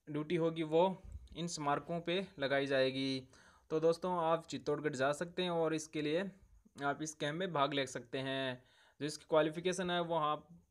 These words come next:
टेंथ और ट्वेल्थ होगी, सुपरवाइजर के लिए ट्वेल्थ होगी और टेंथ इस अप्लाई कर सकते हैं। दोस्तों,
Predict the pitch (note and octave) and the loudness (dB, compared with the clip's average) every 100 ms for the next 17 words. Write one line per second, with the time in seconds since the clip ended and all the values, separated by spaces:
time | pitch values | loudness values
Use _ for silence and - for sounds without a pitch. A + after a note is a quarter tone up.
0 | _ _ D3+ E3 E3+ E3+ E3+ D3+ C3 A#2 | _ _ -2 0 0 2 0 -2 -10 -8
1 | A#2 D#3 D#3+ D#3 E3 F#3 F3 - _ _ | 2 4 4 2 2 -2 -6 -14 _ _
2 | _ _ _ _ - - C3 D3 D3 C#3+ | _ _ _ _ -18 -14 -8 2 2 4
3 | D#3 D#3+ D#3+ D#3 D3 D#3+ F3+ F3 F3 E3+ | 0 2 2 2 2 2 2 0 0 0
4 | D3+ F3 E3+ _ _ _ _ - D#3 C#3+ | -2 -4 -8 _ _ _ _ -10 -6 0
5 | D3 C#3+ C#3 C3 C3+ C3 C#3 D3+ | 0 0 -4 -6 -6 -4 -4 -4